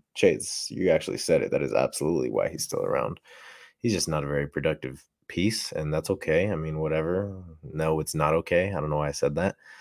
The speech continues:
Um, but yeah, Lamet, Lamet and Stammen, i-, nobody's gonna, it's just hard to envision somebody trading for a guy that's arm is beyond cooked.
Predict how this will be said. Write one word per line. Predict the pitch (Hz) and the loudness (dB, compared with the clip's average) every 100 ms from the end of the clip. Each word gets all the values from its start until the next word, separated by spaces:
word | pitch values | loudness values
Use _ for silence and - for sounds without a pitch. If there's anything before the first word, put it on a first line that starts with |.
| - - | -20 -8
Um, | 82 78 73 71 76 _ _ _ _ _ _ - - - - _ _ _ _ _ | -4 -2 -2 -6 -10 _ _ _ _ _ _ -20 -20 -20 -20 _ _ _ _ _
but | - 127 | 12 12
yeah, | 90 | 12
Lamet, | 80 101 120 107 87 | 10 10 12 10 6
Lamet | 101 107 110 117 | 6 8 10 8
and | 98 | 8
Stammen, | - 101 90 82 80 - - | 6 6 6 2 -2 -6 -8
i-, | - 90 107 - | -6 -6 -10 2
nobody's | 131 135 131 120 | 10 12 12 8
gonna, | 104 90 - 101 | 4 2 -8 -4
it's | 135 131 | 0 2
just | 135 - | 2 6
hard | 113 98 | 8 8
to | 98 | 4
envision | 90 87 87 | 4 2 0
somebody | 82 87 80 | 0 -2 -2
trading | 76 87 82 | -2 0 0
for | - | -2
a | 76 | 0
guy | 82 78 | 2 2
that's | 73 | 0
arm | 82 80 | 0 0
is | 73 71 - | -2 -6 -8
beyond | - 82 78 73 - | -4 -2 -2 -4 -6
cooked. | - 82 - | 0 0 -2